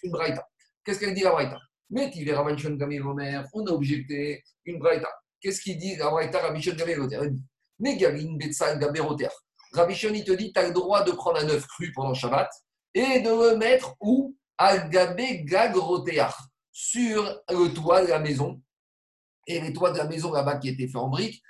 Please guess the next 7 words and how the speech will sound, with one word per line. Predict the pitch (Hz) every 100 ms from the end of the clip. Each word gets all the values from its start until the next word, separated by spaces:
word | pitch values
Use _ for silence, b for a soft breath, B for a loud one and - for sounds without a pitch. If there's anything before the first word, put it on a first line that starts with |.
| b
des | 135 139 160
fois, | 147 196 185 185 185 -
c'était, | - - 165 - 185 160
les | 156
toits | 147 196 208
sont | 180 180
bouillants. | 170 185 120